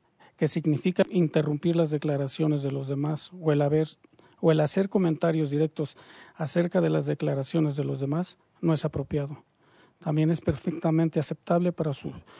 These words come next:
pasar su turno si así lo desea, si solo desea escuchar. La confidencialidad y el anoni-, anonimato fomentan la honestidad y hacen de ese lugar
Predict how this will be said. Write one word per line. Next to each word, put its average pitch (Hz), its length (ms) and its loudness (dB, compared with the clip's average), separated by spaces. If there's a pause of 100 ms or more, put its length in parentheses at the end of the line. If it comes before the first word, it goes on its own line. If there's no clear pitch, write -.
(180)
pasar 165 260 2
su 156 160 -6
turno 190 340 0
si 175 140 -2
así 156 180 0
lo 151 160 0
desea, 139 380 -6 (320)
si 156 140 -4
solo 160 260 2
desea 151 260 -2
escuchar. 143 500 -6 (880)
La 175 120 4
confidencialidad 170 920 6
y 202 80 4
el 196 80 6
anoni-, 165 440 4 (100)
anonimato 160 680 4
fomentan 165 540 2
la 151 80 2
honestidad 151 640 0 (520)
y 180 120 4
hacen 202 260 6
de 175 140 6
ese 175 240 4
lugar 165 420 4